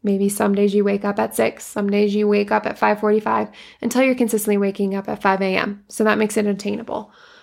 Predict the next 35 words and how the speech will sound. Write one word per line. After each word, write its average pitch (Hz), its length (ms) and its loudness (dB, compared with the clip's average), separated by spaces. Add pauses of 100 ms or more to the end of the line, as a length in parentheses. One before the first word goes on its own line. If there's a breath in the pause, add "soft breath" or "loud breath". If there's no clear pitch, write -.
The 220 100 2
relevantness. 214 880 0 (320 soft breath)
How 233 220 4
is 254 100 2
it 247 80 4
relevant 214 460 0
to - 120 -6
your 214 120 0
life 208 240 0
right 208 180 -6
now? - 260 -2
Why 214 960 2
is 214 220 2
it 214 80 2
a 208 100 0
goal 202 260 0
that 196 140 -6
you 208 100 -4
have 202 280 -2
for 226 100 -6
yourself? 254 500 0
And 214 220 -2
why 202 220 2
is 208 120 2
it 208 80 -2
important 208 500 -2
that 220 140 -4
you're 202 100 -6
setting 202 320 -4
that - 180 -10
goal? 247 380 2 (340 loud breath)
And 220 140 2
then 220 140 2
time 202 300 -2
bound. - 340 -6